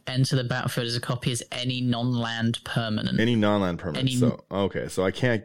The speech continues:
Speaker 2: I can't get my Field of the Dead with it.
Speaker 1: No, especially if we're running a Shire, that's gonna be a bit difficult.
Speaker 2: Hmm. I do love that Field of the Dead.
Speaker 1: <laughs>
Speaker 2: The blue enchantment, Estrid's Invocation, it also cannot copy, though.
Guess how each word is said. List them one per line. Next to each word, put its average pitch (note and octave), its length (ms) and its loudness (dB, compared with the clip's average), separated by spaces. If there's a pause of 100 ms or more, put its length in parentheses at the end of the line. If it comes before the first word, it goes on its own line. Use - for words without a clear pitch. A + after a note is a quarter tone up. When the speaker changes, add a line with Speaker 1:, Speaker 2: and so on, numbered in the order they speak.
Speaker 2:
I F2+ 120 -2
can't G2 240 0
get F2 140 2
my F2 220 2
Field F2+ 300 -2
of E2+ 120 -4
the D#2+ 60 -8
Dead D#2+ 200 -4
with D2 120 -8
it. - 180 -12 (240)
Speaker 1:
No, B2 500 0
especially C#3 500 -2
if C3+ 100 -4
we're B2+ 80 2
running A#2 260 0
a G#2+ 60 -6
Shire, G#2+ 440 -2
that's G#2+ 180 -4
gonna A2+ 160 -2
be G#2+ 100 -4
a G#2+ 60 -4
bit - 180 -4
difficult. - 480 -6 (880)
Speaker 2:
Hmm. F#2 500 -6 (560)
I - 80 -4
do G#2+ 200 -4
love A#2+ 220 0
that G2+ 180 -2
Field G#2 220 -4
of F2 100 -8
the E2+ 60 -4
Dead. E2 300 -4 (1080)
Speaker 1:
<laughs> - 1300 -6 (1900)
Speaker 2:
The A2 60 -12
blue G#2+ 220 2
enchantment, F2+ 440 0
Estrid's F2+ 300 -2
Invocation, F2+ 560 0
it - 140 -2
also E2 300 -4
cannot D#2+ 340 -6
copy, C#2+ 260 -8
though. C2+ 240 -10